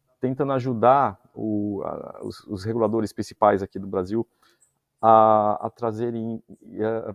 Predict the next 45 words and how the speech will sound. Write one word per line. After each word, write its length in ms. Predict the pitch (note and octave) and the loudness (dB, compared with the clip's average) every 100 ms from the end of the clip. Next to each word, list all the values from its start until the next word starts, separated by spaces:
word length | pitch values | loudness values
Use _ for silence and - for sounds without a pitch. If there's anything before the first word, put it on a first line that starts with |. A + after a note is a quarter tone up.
| - | -10
dizer, 300 | G2+ G#2 F#2+ | -4 -2 -2
trazerem 320 | A2 A#2 C#3 | -2 -2 -2
um 20 | |
mercado 380 | A#2+ G#2+ A#2+ A#2+ | -4 -2 -2 -2
pra 80 | A#2+ | -10
esse 160 | - | -12
mundo 240 | A#2 A#2+ A#2 | -10 -8 -10
cripto, 420 | - E2+ _ F#2 | -12 -14 _ -14
né? 140 | G2 | -4
E 60 | A#2 | -2
a, 100 | B2+ | -2
e 100 | A#2+ | -4
a 80 | C#3 | -6
oportunidade 600 | - D3 - C3+ C#3+ - | -8 -14 -10 -6 -6 -6
que 80 | C3 | -18
surge, 640 | - C#3 D3 F#2+ F2 F2 _ _ | -4 0 0 0 -8 -18 _ _
né? 220 | F#2+ G2 G2 _ _ _ _ _ | -14 -12 -14 _ _ _ _ _
Eu 60 | G2+ | -10
diria 220 | G#2 A2 | -4 -4
o 20 | |
seguinte, 320 | - A2+ F#2+ | -4 -10 -10
pra 100 | - | -12
quem 100 | - | -8
viveu 240 | A2+ A#2+ A2+ | -6 -2 -2
nesse 180 | A2 - | -4 -8
mercado 260 | G2+ G#2 | -4 -4
tradicional, 720 | - F#2+ - F2+ G2 G#2 E2 _ _ _ _ _ _ | -2 -8 -6 -6 -2 -2 -2 _ _ _ _ _ _
em 80 | G#2 | -12
que 80 | G2 | -8
muitas 220 | G#2 A2 | -4 -2
vezes 160 | G#2+ G2+ | -2 -4
as 40 | |
coisas 200 | - G2+ | -2 -4
são 80 | G#2 | -2
muito 160 | G2+ - | -6 -2
pesadas, 760 | F#2+ E2+ G2+ G#2 E2+ E2+ - _ _ _ _ _ _ - | -2 6 6 6 2 -6 -14 _ _ _ _ _ _ -6
é, 1120 | G2 G2+ G2+ F#2+ F#2+ F#2 F#2 F#2 F2 F2 E2 | 0 2 2 2 2 2 0 -2 -4 -4 -6
em 80 | F2 | -8
termos 260 | F2+ G2+ F#2 | -6 -4 -4
de, 240 | F#2+ F#2 | -4 -4
de 60 | F2 | -4
exigências 640 | F2+ F#2 F2 G2+ F#2 E2+ | -8 -8 -6 -8 -8 -12
e 60 | F2 | -6
normas, 420 | G#2 G#2 F2+ - _ | -2 -2 -4 -12 _
é, 360 | G2 F#2+ F#2 | -4 -2 -4